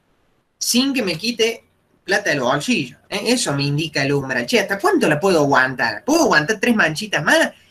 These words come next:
Y a ver, el, y el trigo está muy caro y el fungicida barato. Y bueno, dale, la, la, aguanto dos o tres puntitos más. Ahora, che, el trigo no vale nada y el fungicida está por las nubes.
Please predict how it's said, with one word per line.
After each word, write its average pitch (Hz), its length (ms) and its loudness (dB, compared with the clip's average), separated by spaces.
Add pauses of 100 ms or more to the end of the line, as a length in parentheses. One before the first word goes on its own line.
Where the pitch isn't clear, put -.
(100)
Y 202 80 0
a 190 160 6
ver, 185 300 4
el, 185 260 -2
y 196 160 -4
el 202 140 -2
trigo 294 240 0
está 233 160 -2
muy 254 180 0
caro 320 320 2
y 214 80 2
el 175 80 0
fungicida 190 540 -2
barato. 160 560 4
Y 349 100 0
bueno, 208 320 0
dale, 127 400 0
la, 143 240 -4
la, 165 80 -4 (140)
aguanto 185 600 0
dos 202 260 -2
o 190 60 -6
tres 190 160 -8
puntitos 160 460 -8
más. 135 160 -2 (280)
Ahora, 165 340 2 (200)
che, 214 300 2
el 147 140 -6
trigo 262 280 2
no 196 140 2
vale 220 240 2
nada 185 560 0
y 151 80 -6
el 160 120 -2
fungicida 165 760 -2
está 233 180 -2
por 196 120 0
las 143 120 2
nubes. 170 380 -4